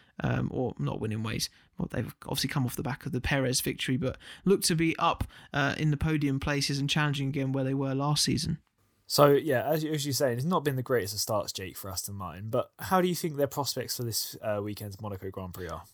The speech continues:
Speaker 1: Well, I mean, it, it's not, it was more of a car that was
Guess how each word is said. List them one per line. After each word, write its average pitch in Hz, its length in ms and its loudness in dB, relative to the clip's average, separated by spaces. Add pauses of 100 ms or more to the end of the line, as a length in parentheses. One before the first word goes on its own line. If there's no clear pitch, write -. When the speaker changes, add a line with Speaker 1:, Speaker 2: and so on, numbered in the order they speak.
Speaker 1:
Well, 196 280 4
I 196 100 2
mean, 202 420 2
it, 123 400 -2 (240)
it's - 240 0
not, 196 220 -2 (180)
it 165 140 0
was 165 120 2
more 190 220 6
of 151 80 2
a 156 60 0
car 156 320 2
that 139 160 0
was 143 280 0